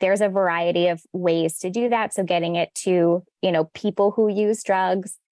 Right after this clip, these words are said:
people who have contact with people who use drugs. So that can be family members, first responders, police,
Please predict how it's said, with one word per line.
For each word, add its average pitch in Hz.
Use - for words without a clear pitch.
people 190
who 185
have 165
contact 214
with 240
people 247
who 247
use 240
drugs. 226
So 180
that 170
can 170
be -
family 220
members, 190
first -
responders, 170
police, 160